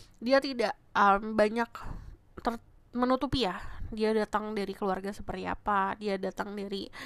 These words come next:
prinsip keluarga yang seperti apa.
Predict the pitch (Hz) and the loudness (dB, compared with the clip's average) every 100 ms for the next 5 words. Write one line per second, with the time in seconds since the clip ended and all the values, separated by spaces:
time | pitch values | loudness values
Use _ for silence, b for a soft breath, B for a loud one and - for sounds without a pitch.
0 | B B - 208 208 220 214 - 202 190 | B B 2 4 4 2 -2 0 2 2
1 | 202 190 185 208 202 196 190 196 202 - | 0 -4 -4 -6 -6 -6 -6 -6 -4 -4
2 | 185 180 | -4 -4